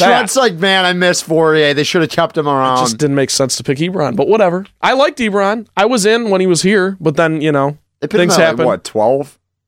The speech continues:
Speaker 1: Then it was twelve.
Speaker 2: Thir-, twelve or thirteen? Yeah,
Speaker 1: I don't
Speaker 2: something like
Speaker 1: know.
Speaker 2: that. I don't,
Speaker 1: Who
Speaker 2: I,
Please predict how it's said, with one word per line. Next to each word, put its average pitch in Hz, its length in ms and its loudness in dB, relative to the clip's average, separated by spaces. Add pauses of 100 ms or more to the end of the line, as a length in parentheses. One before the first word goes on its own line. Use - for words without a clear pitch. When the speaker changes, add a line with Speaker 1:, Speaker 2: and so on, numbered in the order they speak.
(180)
Speaker 1:
Then 151 120 -4
it - 20 -4
was 92 120 -8
twelve. 85 420 -6
Speaker 2:
Thir-, 135 160 -6 (180)
twelve 127 240 -2
or 127 80 -4
thirteen? 135 460 -8
Yeah, 131 140 0
Speaker 1:
I - 20 -2
don't 101 80 -2
Speaker 2:
something 120 200 -4
like 80 80 -8
Speaker 1:
know. 107 60 -6
Speaker 2:
that. 104 100 -6
I 107 60 -6
don't, 110 100 -6
Speaker 1:
Who 113 60 -2
Speaker 2:
I, 131 60 0